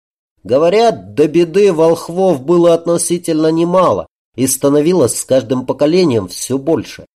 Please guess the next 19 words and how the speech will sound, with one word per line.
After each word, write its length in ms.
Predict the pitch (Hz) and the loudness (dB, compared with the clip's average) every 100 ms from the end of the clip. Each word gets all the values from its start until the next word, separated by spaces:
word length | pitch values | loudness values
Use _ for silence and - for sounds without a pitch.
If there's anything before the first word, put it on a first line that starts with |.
| _ _ | _ _
Они 220 | 117 196 | 0 2
боролись 560 | 190 107 95 92 87 - | 2 0 -2 -6 -8 -10
с 60 | |
междоусобицами, 1120 | 92 95 90 92 104 - 190 156 123 - 120 | -10 -12 -10 -8 -8 -4 -4 -4 -8 -10 -6
учили 500 | 160 185 226 220 127 | -6 -4 -2 0 0
детей, 640 | 104 117 139 - 208 190 143 | -2 -2 -4 0 0 2 0
изгоняли 520 | 120 151 196 208 127 | 0 0 2 2 2
болезни. 760 | 95 123 175 190 131 120 113 - _ | 0 0 2 2 0 -2 -4 -6 _
Так 400 | - 170 160 117 117 | -2 0 0 -2 -4
было, 380 | 175 196 143 | 0 2 0
пока 320 | 110 113 110 127 | 0 -2 -2 -4
не 120 | 120 | -4
пришли 420 | 117 117 - 131 | -10 -12 -4 -4
донваны. 720 | 120 120 131 135 131 85 85 _ _ | -2 -2 -2 -2 -2 -4 -14 _ _
И 160 | - 110 | -14 -14
теперь 580 | - 131 127 208 220 143 | -8 -8 -6 2 2 2
есть 580 | 104 117 180 190 - _ | -2 0 0 -2 -8 _
только 460 | - 160 - 175 | -2 -2 -2 -2
мы. 540 | 180 160 107 92 82 | -2 -4 -4 -6 -10